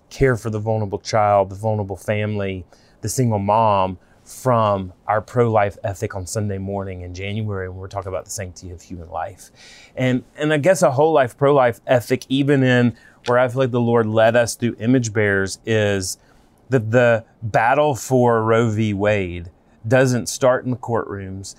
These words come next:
It doesn't start in crisis pregnancy centers. It doesn't start with intentionally wrapping around women who are pregnant.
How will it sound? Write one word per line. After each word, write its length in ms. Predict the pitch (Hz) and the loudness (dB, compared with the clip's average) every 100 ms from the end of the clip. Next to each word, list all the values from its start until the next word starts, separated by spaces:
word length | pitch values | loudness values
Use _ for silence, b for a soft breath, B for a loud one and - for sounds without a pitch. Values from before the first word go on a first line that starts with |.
| B | B
It 100 | - | -4
doesn't 280 | 120 127 117 | 0 0 0
start 340 | 104 123 123 - | 0 0 0 -4
in 320 | 117 117 113 | -4 -2 -2
crisis 360 | 113 117 101 117 | -2 -4 -4 -6
pregnancy 480 | - 113 107 - 104 | -2 -2 -2 -6 -8
centers. 460 | 107 101 95 95 b b - | -4 -4 -4 -8 b b -4
It 140 | 135 | 2
doesn't 280 | 135 117 113 | 2 2 -2
start 300 | - 131 120 | 0 0 0
with 100 | 117 | -2
intentionally 880 | 113 110 127 123 120 113 110 107 101 b | -4 -2 -2 -2 -2 -2 -2 -2 -6 b
wrapping 420 | 120 117 120 120 113 | 0 0 0 -2 0
around 300 | 104 98 98 | 2 2 0
women 460 | 117 117 107 104 b b | 2 2 2 -2 b b
who 120 | 131 | 0
are 120 | 117 95 | 2 0
pregnant. 560 | - 131 123 104 90 | 0 0 2 -2 -6